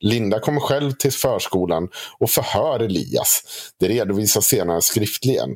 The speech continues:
I den återgivningen sägs att Elias berättar att mamma är arg på pappa och därför vill att Eli-, Elias ska anklaga sin pappa. Dagen efter förhöret lägger åklagaren ner förundersökningen.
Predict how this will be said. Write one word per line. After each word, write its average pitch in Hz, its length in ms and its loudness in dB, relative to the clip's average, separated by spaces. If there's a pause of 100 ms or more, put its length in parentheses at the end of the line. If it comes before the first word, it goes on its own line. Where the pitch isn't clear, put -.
(180)
I 98 100 4
den 107 180 0
återgivningen 131 1200 0
sägs 107 360 2
att - 220 -4
Elias 101 520 0
berättar 104 280 0
att - 100 -6
mamma 92 380 2
är - 100 0
arg 135 180 0
på 82 360 0 (120)
pappa - 560 -2
och 92 100 0
därför 101 300 0
vill 90 160 2
att 80 140 -4
Eli-, 85 320 0 (160)
Elias 90 420 0
ska - 140 0
anklaga 87 500 0
sin 76 200 -2
pappa. - 440 -6 (880)
Dagen 147 380 2
efter 131 240 0
förhöret 92 420 0
lägger 92 240 2
åklagaren 90 520 0
ner 113 180 2
förundersökningen. 73 840 -2